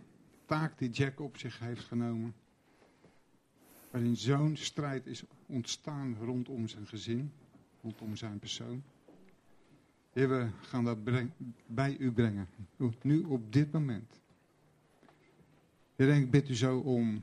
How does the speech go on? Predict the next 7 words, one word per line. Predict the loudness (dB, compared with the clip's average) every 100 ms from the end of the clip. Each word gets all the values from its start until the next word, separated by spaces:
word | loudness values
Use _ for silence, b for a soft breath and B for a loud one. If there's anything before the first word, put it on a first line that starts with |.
| 0
uw | 2 4
hemelse | 4 4 4 2 -2 -2
legermachten | -2 -2 -4 -4 -4 -4 -12 -10
te | -4
zenden. | -2 0 -2 -8 -16 _ -20 b b b b b b b b b _ _ -2
Rondom | 0 0 0
Jack | 2 2